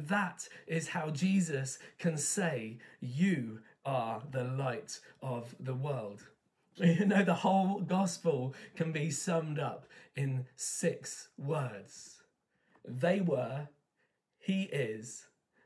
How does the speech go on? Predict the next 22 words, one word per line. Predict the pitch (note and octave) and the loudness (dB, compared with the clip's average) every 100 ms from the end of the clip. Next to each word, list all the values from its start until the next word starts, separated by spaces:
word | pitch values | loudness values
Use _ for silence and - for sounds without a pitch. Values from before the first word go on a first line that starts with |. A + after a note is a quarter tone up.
| _ - | _ -10
we | C3 C#3+ C#3 C3 - | -2 0 0 -2 -6
are. | C3+ A2+ G#2+ - _ _ _ _ _ _ _ _ | -8 -8 -14 -20 _ _ _ _ _ _ _ _
Uh, | D#3+ F3 | -8 -4
let | G3+ | -2
me | F3+ | -2
explain | D#3+ - E3 C#3+ C3+ | -4 -2 -2 0 -2
<laughs> | - | -2
that. | C3+ B2+ | -4 -2
They | C#3+ G#3 G#3 | 4 6 8
were, | F#3 D#3 A#2+ B2+ - - | 6 4 0 -6 -12 -6
they | G3+ A#3 | 4 6
were | A3+ F3 | 8 8
meant | F3+ G3+ G#3+ F#3+ | 8 6 4 2
to | A3 | 0
be | F3 G3 C#3+ A#2 B2 - - | 2 0 0 -2 -6 -8 -6
a | D3+ | -2
light | D3+ E3 F3 - - - | 2 4 4 2 -4 -2
to | E3+ D#3 | 0 2
the | D#3+ | 2
nations. | E3 D#3+ - B2+ C#3 | 0 0 -2 -4 0
They | E3+ G3+ | 2 2
were | F#3+ D#3+ | 4 2